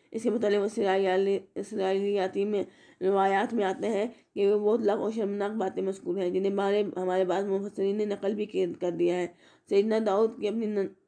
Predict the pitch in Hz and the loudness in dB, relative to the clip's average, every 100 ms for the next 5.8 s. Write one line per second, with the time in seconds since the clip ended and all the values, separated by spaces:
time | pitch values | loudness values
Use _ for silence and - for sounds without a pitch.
0 | _ _ _ _ _ _ _ _ _ _ | _ _ _ _ _ _ _ _ _ _
1 | _ _ _ _ _ _ _ _ 214 196 | _ _ _ _ _ _ _ _ 2 2
2 | 196 208 196 190 214 220 - - 208 202 | 2 2 2 4 4 2 -2 -6 -2 -2
3 | 220 208 208 190 190 214 202 202 180 190 | -4 -6 -6 -4 -4 -4 -6 -4 -2 0
4 | 233 208 165 165 208 214 208 190 196 196 | 0 0 -2 -2 -2 -2 -2 -2 -2 -4
5 | 196 - 196 190 196 202 - | -4 -4 -4 -2 -2 -4 -4